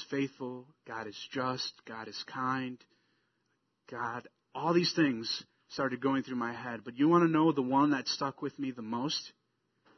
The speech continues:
The one that I kept, kept coming back to time and time and time again? I mean, I was days, days in, like, six, seven, eight, over almost two weeks of just thinking through this.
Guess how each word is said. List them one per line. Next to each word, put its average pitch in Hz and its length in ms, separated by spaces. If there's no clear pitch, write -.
The 131 80
one 143 180
that 139 100
I 123 140
kept, - 300
kept - 400
coming 131 300
back 120 320
to 160 240
time 143 320
and 117 140
time 131 480
and 117 120
time 131 280
again? 123 420
I 143 80
mean, 151 200
I 170 180
was 185 280
days, 147 400
days 143 340
in, 117 260
like, 117 220
six, - 380
seven, 139 520
eight, 139 320
over 135 340
almost - 320
two 156 120
weeks 139 320
of 120 80
just 123 300
thinking 156 340
through 131 260
this. 110 360